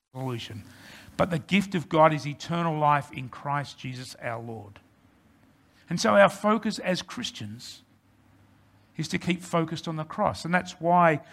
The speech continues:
this passage and the gospel reading that we have today is one of the readings that we have leading up to Easter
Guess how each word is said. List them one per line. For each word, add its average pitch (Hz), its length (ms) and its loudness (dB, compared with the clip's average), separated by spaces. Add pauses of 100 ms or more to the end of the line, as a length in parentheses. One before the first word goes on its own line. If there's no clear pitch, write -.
(260)
this 196 200 6
passage 156 680 -2 (1700)
and 151 100 -4
the 156 60 -2
gospel 175 440 -2
reading 151 240 -2
that 170 80 -10
we 131 60 -8
have 135 140 -6
today 127 420 -6
is 131 120 -8
one 156 220 -2
of 156 60 -2
the 147 100 -2 (480)
readings 151 440 2
that - 80 -8
we 135 100 -6
have 131 240 -2
leading 143 400 -2
up - 180 -8
to 147 160 -12
Easter 110 380 -10